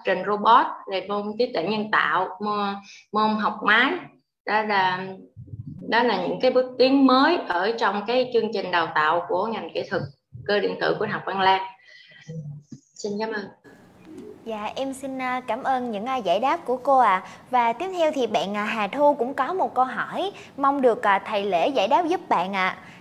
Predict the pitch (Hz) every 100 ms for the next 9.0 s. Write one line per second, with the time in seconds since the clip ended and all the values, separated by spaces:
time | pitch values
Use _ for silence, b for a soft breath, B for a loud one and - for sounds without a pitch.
0 | - 220 214 233 320 311 247 226 240 233
1 | 202 - B B - 262 262 262 339 349
2 | 294 269 - - 269 262 220 190 196 175
3 | - 247 208 214 214 190 220 202 190 185
4 | 262 302 - - 214 233 254 226 175 285
5 | 233 180 269 330 339 349 392 240 175 254
6 | 320 - 240 220 196 - B B B -
7 | 226 214 262 269 226 220 220 302 311 254
8 | 185 190 190 226 302 208 190 180 190